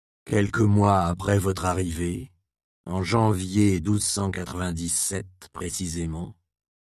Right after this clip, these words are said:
cette personne, voyant que vous pouviez vous débrouiller seul, vous confia son apothicaire-rie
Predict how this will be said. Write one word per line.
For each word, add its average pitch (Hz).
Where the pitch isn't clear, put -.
cette 131
personne, 135
voyant 90
que 85
vous 85
pouviez 90
vous 80
débrouiller 80
seul, 92
vous 120
confia 135
son 120
apothicaire-rie 107